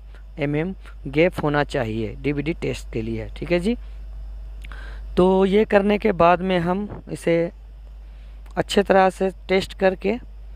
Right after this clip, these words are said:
ठीक है, इसे हम test करके, अ, कंटेनर में ऑयल डालेंगे, ठीक है। और ये ऑयल लेने के लिए मैं जाता हूँ मशीन में,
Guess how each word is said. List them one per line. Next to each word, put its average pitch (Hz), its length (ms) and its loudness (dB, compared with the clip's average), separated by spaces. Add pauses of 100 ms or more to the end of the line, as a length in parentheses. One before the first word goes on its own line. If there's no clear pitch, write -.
(440)
ठीक 175 180 0
है, 254 120 2 (420)
इसे 170 340 4
हम 160 420 -2
test 170 300 0
करके, 160 500 2
अ, 202 80 -6 (1160)
कंटेनर 165 440 4
में 165 240 2 (120)
ऑयल 180 220 6
डालेंगे, 117 500 0
ठीक 175 160 -8
है। - 380 -8 (260)
और 135 260 4
ये 160 180 2
ऑयल 185 220 6
लेने 196 280 0
के 208 120 -2
लिए 196 220 2
मैं 190 200 0
जाता 165 280 4
हूँ 180 160 2
मशीन 180 320 -2
में, 226 180 0